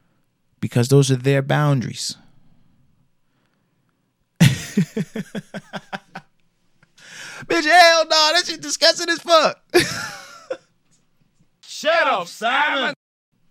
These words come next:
Speaker 1: Bruh, we can't expect the world without shaming people to exist where boundaries are respected.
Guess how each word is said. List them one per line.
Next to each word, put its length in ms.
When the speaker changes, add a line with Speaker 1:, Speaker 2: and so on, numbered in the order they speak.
Speaker 1:
Bruh, 300
we 140
can't 240
expect 380
the 80
world 520
without 320
shaming 400
people 260
to 200
exist 560
where 100
boundaries 480
are 400
respected. 720